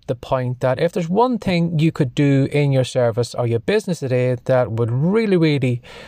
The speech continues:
transform it and probably increase your profits multiple times, it's to only do one thing.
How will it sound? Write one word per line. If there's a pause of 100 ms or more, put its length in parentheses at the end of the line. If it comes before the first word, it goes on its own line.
(100)
transform
it (100)
and
probably
increase
your
profits
multiple
times, (1000)
it's
to
only
do
one
thing.